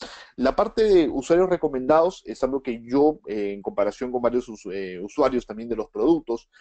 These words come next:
hemos llegado a este número justamente entre beneficio y rendimiento que el producto puede tener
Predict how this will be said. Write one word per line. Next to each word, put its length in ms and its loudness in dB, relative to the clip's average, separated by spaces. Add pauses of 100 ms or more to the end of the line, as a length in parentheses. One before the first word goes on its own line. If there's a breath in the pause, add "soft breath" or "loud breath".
(200 soft breath)
hemos 280 -2
llegado 380 4
a 60 8
este 180 -4
número 360 0
justamente 720 -6 (100)
entre 520 -4 (100)
beneficio 800 -2 (100)
y 160 -2
rendimiento 800 -6
que 80 -8
el 80 -8
producto 500 -2
puede 240 2
tener 340 -6